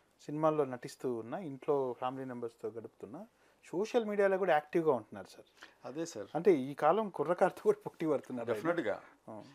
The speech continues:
Speaker 2: ఆయనకి అసలు మెయిన్ క్వాలిటీనే అది కదండి.
Speaker 1: Hmm.
Speaker 2: Every day అప్‌డేట్ అవుతూ ఉంటారు.
Speaker 1: అవును.
Speaker 2: మనకి Twitter ఇది కాదు, రేపు పొద్దున ఇంకొక యాప్ వచ్చినా సరే
Speaker 1: Hmm.
Speaker 2: దానిలో కూడా యాక్టివ్గా ఉంటారు. అది నేను ఇందాక చెప్పినట్టు విన్నర్స్ క్వాలిటీస్ అండి. అన్నీ ఏంటంటే,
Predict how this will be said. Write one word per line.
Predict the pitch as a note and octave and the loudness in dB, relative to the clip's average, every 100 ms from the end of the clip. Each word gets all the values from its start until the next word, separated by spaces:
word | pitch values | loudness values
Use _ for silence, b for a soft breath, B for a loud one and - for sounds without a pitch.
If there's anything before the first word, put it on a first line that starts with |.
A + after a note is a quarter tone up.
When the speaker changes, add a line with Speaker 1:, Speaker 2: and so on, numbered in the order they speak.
| B - | B -2
Speaker 2:
ఆయనకి | C#3 F#3+ F#3 | 0 0 -4
అసలు | G3+ G3 C#3+ | -4 -4 -8
మెయిన్ | F#2 F#2 C#3+ F#3 | -6 -4 -4 -4
క్వాలిటీనే | - A#2+ D#3+ G3+ A3 G#3+ | 0 8 8 8 0 -2
అది | F#3+ C3+ | -2 0
కదండి. | A#2 G2 F#2+ A2 | -2 -2 -4 -4
Speaker 1:
Hmm. | C3+ G2 | -2 -6
Speaker 2:
Every | G2+ C3+ F#3 C3 | -6 0 2 6
day | D#3+ | 6
అప్‌డేట్ | F3+ A2 A#2 E3 | 6 4 0 2
అవుతూ | E3+ D#3 D#3+ | 0 -2 -4
ఉంటారు. | C3+ B2 G#2+ | -2 -2 2
Speaker 1:
అవును. | D#3+ D#3 | 2 0
Speaker 2:
మనకి | B2 G#2 | -4 -8
Twitter | A2+ A#2 A2 - D3+ D3+ D3 | -10 -8 -6 2 2 4 2
ఇది | C3+ | 0
కాదు, | C#3+ A#2+ A2 | 2 2 4
రేపు | C3 B2+ | 0 -2
పొద్దున | A#2 G#2+ C3+ | -6 -4 -4
ఇంకొక | C3+ C#3 D3 | -2 -2 0
యాప్ | C3 A#2+ C#3+ D3+ | 2 2 2 -2
వచ్చినా | - C3+ | -6 -6
సరే | B2 A#2 A2+ | -4 -4 -4
Speaker 1:
Hmm. | D3 | -2
Speaker 2:
దానిలో | A2 G#2+ B2 B2 B2 | -2 -2 -2 -2 -4
కూడా | - B2+ C3+ | -4 -2 -2
యాక్టివ్గా | A2 - A#2+ A#2 | -4 -6 -6 -6
ఉంటారు. | G#2+ F#2 F#2 F2+ C#3+ G#3 b b b b - | -8 -8 -10 -8 -12 -16 b b b b -6
అది | G2+ C3 F#3+ G3+ G3+ | -4 -2 -4 -4 -4
నేను | E3 D3 | -2 0
ఇందాక | D3+ F#3 F3+ | 0 0 0
చెప్పినట్టు | F#3 - E3 D#3+ F#3 F#3+ F3 | -4 -4 -6 -4 -4 0 0
విన్నర్స్ | B2+ A2 D#3+ G3 A3 - A3 | -2 -4 -2 -2 -2 -4 -6
క్వాలిటీస్ | - C#3+ C3+ E3+ F#3 - | 0 0 2 -2 -6 -8
అండి. | G#2+ F2+ F#2 | -10 -10 -10
అన్నీ | F#2 A#2+ A#2+ | -10 -8 -8
ఏంటంటే, | A2+ A2+ G#2+ F#2+ G2 G#2 | -8 -8 -10 -10 -12 -14